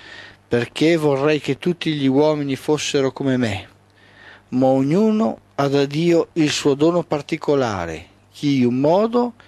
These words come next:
chi in un altro. Ai celbi e alle vedove io dico, è bene che loro, se rimangono come sono io,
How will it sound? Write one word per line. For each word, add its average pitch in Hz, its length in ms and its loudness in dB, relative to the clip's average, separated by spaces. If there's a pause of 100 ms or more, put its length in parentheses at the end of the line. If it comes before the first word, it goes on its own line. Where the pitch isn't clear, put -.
(160)
chi 226 400 -2
in 190 120 0
un 214 120 2
altro. 90 600 -6 (760)
Ai 131 220 0
celbi 143 720 0
e 127 160 -2
alle 135 240 2
vedove 156 420 2
io 151 200 4
dico, 123 480 -6 (480)
è 117 180 -2
bene 156 540 0
che 147 160 0
loro, 135 480 0 (360)
se - 300 -2
rimangono 143 880 0
come 175 440 0
sono 135 400 -2
io, 110 400 0